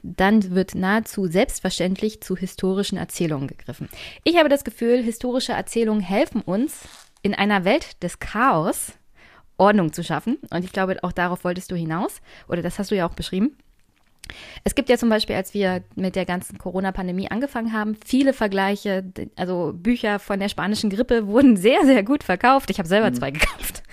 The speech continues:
Speaker 2: <laughs>
Speaker 1: Ey, also es,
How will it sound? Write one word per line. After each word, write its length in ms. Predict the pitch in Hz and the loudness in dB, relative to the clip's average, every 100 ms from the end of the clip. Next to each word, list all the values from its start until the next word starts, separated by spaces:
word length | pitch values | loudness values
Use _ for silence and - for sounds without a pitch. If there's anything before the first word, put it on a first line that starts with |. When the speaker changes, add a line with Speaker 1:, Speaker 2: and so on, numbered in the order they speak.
| - - - 165 | -14 -12 -8 -8
Speaker 2:
<laughs> 220 | - 170 - 170 - - 208 | -6 -8 -8 -14 -14 -8 -4
Speaker 1:
Ey, 140 | 202 - - - - - - - - - - _ _ - - _ | -2 -4 -16 -20 -20 -20 -20 -6 -4 -4 -8 _ _ -20 -20 _
also 320 | - 220 247 247 _ - - _ - _ _ _ _ _ - - | 0 4 4 4 _ -20 -20 _ -20 _ _ _ _ _ -20 -10
es, 280 | - 214 | -4 -4